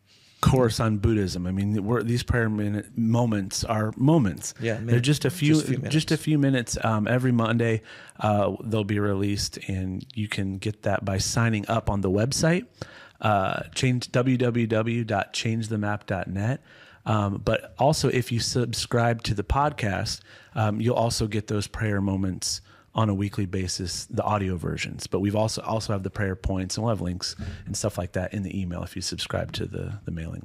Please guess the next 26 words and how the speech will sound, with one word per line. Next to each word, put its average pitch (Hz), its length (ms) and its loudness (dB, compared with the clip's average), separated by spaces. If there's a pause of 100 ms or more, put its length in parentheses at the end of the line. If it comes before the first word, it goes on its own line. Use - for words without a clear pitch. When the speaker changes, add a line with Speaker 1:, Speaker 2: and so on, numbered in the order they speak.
Speaker 1:
list. - 200 -12 (920)
Speaker 2:
Okay, 113 520 -6 (180)
yeah. 113 340 -2
And 131 140 -4
so - 140 -4
we 131 80 -2 (180)
have 123 180 0
lots 123 340 0
of 117 200 -12 (800)
stories, 135 680 2
lots 131 240 0
of 113 260 -6
great 120 380 -4
guests 135 480 0
that 113 140 -2
are 110 40 -4
gonna 107 320 -4
talk 117 360 -2
about, 107 500 -4
uh, 104 120 -4
things 117 300 -6
happening 117 320 -2
in 117 40 -4
the 113 60 -10
Buddhist 120 340 -6
world. 139 260 0